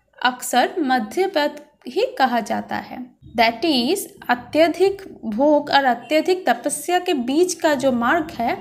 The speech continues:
वो मिडिल पाथ है। तो ये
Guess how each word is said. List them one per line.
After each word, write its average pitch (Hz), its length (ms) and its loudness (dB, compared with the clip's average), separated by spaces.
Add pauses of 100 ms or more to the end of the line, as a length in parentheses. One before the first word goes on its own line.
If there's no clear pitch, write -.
(380)
वो 269 400 2
मिडिल 254 280 2
पाथ 214 300 -2
है। - 160 -4 (880)
तो 285 80 -2
ये 330 260 4